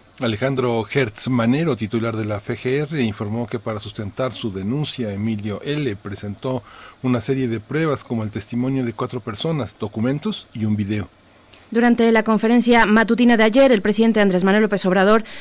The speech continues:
Speaker 2: pidió la difusión en redes sociales y televisión abierta de ese video. El mandatario dijo que hay que guardar los requisitos del debido proceso, pero consideró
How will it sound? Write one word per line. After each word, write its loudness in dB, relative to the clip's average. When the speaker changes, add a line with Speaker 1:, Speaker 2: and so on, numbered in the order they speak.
Speaker 2:
pidió 6
la 6
difusión 6
en 6
redes 2
sociales 0
y -2
televisión 0
abierta 0
de 2
ese 0
video. 2
El 4
mandatario 4
dijo 0
que 2
hay 2
que 2
guardar 2
los 2
requisitos -2
del 0
debido 2
proceso, 2
pero 2
consideró 4